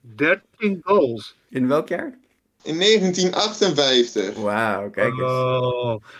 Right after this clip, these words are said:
Speaker 1: Ja, maar toen mocht je ook nog, eh, met je hand, eh, eh, doelpunten erin tikken, toch? En, eh,
Speaker 3: <laughs> Ja.
Speaker 1: komt die ook nog langs, de hand van God? Of was dat geen W K? Ik weet het niet meer.
Speaker 3: Ja,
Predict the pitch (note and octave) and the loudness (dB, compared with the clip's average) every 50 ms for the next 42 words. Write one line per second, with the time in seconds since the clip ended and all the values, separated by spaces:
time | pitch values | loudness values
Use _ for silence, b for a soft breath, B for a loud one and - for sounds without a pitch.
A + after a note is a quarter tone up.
0 | B B B B - C3 C3+ C#3 C#3 B2+ D3+ D#3 D3+ D#3 D#3 C#3+ - D#3 D3 D3 | B B B B -2 0 2 2 0 0 0 0 0 0 0 0 2 4 4 4
1 | D3+ D3+ C#3+ C#3 D3 C#3+ C#3+ - - D3+ D3 D3 C#3+ C#3+ C#3 C#3 B2+ C#3+ C3 C3 | 4 0 0 2 2 2 2 0 -2 -2 0 0 2 2 2 0 0 -2 -4 -2
2 | - C#3+ C3+ A#2 C3 C3 C3+ C#3 B2+ B2 C3 B2 B2+ B2+ B2 B2 B2+ B2 A#2+ A#2+ | -2 -2 0 0 0 0 0 -2 -2 -2 -2 0 0 0 -2 -2 -2 -2 -2 -2
3 | B2+ B2+ C3 C3 A2+ A#2+ C3+ C3+ A#2+ - C3+ C3 B2+ A#2+ C3 B2 B2+ B2 B2+ B2+ | -2 -2 -2 -4 -2 -2 -2 -2 -2 -2 -6 -6 -4 -6 -6 -6 -4 -4 -4 -4
4 | B2+ A#2 C3+ B2 - C3 - - A#2+ B2 C#3 - A3+ G#3+ - A3+ - A#2+ A#2 - | -4 -6 -6 -6 -6 -6 -6 -4 -4 -4 4 4 4 4 4 2 0 2 -2 -2
5 | A#2 A2+ G#3+ - B B B B _ _ _ - - E3+ - - - - - F#3+ | -2 -4 -6 -8 B B B B _ _ _ -10 -8 -8 -8 -8 -14 -4 -2 0
6 | - F#3 D#3 C3+ - - - - _ B B B B B B B - E3+ D#3+ D#3 | 2 2 2 0 -4 -10 -16 -20 _ B B B B B B B -2 -2 0 2
7 | E3+ D#3+ D#3 E3 E3+ E3+ E3+ D3+ D#3+ D#3+ D#3 E3+ F#3 - - C#3+ C#3+ D#3 D#3 C#3 | 2 2 2 2 2 2 0 0 2 2 2 2 2 -2 -2 0 2 2 0 0
8 | - C#3+ C3+ A#2 - D#3 F3+ G3+ - D3 B2+ C#3+ C#3+ C#3 - D3 C3+ - C#3+ C3+ | -4 -6 -6 -4 -2 -2 -2 -2 -2 -6 -2 -2 -2 -2 -2 -4 -4 -4 -6 -4
9 | B2+ C3+ C3 - - C#3 A#2+ G#2 G2 G#2 G#2 - B2 A#2 A2+ A2+ G#2+ A2+ G#2+ A2 | -2 -4 -4 -2 -4 -2 -2 -2 -2 -4 -4 -6 -6 -6 -6 -4 -4 -6 -6 -4
10 | A2 A#2 C3 - - - - - - - _ _ _ - G3+ A#3 B3+ | -4 -4 -4 -6 -8 -12 -14 -16 -20 -20 _ _ _ -8 -4 -4 -2